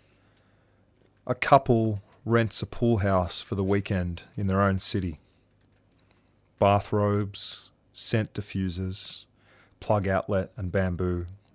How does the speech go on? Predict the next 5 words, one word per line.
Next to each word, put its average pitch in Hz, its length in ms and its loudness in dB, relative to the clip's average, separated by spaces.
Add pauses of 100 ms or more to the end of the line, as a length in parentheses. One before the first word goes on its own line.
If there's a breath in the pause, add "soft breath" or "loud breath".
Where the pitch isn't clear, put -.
(220)
bed 101 220 2
lamps 95 580 -2 (420 loud breath)
seized 98 640 0
by 92 160 0
voice, 90 760 -2